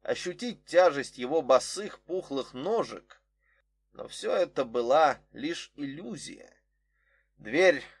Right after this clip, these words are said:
распахнулась от удара. На пороге возникла огромная мужская фигура. На руках у мужчины сидела маленькая прелестная девочка,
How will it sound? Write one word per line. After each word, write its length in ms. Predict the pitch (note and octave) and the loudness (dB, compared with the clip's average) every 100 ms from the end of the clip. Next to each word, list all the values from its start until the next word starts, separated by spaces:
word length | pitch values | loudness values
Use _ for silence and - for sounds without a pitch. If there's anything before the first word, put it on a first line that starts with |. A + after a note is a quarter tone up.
| - | -12
распахнулась 1000 | B2 - - A2 - D3 C#3 B2 - - | -8 -6 -4 -4 -4 -6 -4 -4 -6 -12
от 220 | - - C#3 | -10 -10 -10
удара. 560 | A#2+ A#2+ G#2 F2 - _ _ _ _ _ _ | 0 2 2 0 -14 _ _ _ _ _ _
На 140 | A2+ | -8
пороге 520 | - B2+ F3 F#3+ D3+ | 2 4 4 2 0
возникла 680 | C#3 B2 A2+ E3+ F3 D3 D3 | 4 2 2 -6 -4 2 2
огромная 680 | - C3 A#2+ D#3+ E3 C#3+ C3 | 2 -2 2 2 2 0 -6
мужская 600 | B2+ - - D3 D3+ C3 | -6 -8 0 4 4 2
фигура. 720 | - B2+ C3+ A#2+ - - - _ _ _ _ _ - | -6 -12 -12 -10 -10 -10 -14 _ _ _ _ _ -8
На 160 | A#2+ | -2
руках 440 | F3 F3+ B3 A3 F#3+ | 0 8 8 8 2
у 60 | |
мужчины 600 | F3+ E3+ - B3+ B3 E3+ | -2 -4 -6 -6 -6 -6
сидела 720 | - B2+ A#2 E3+ E3+ C#3 A2+ - | -8 -10 -4 0 6 6 4 -2
маленькая 600 | G#2+ F3 F3 C3+ - A#2 | -4 -2 -2 -6 -6 -6
прелестная 720 | - A#2 C#3 D3+ - B2 A#2+ | -6 -6 -4 -4 -4 -10 -10
девочка, 800 | A2+ F3 F#3+ D3 - - G#2 - | -8 -8 -6 -6 -8 -8 -8 -10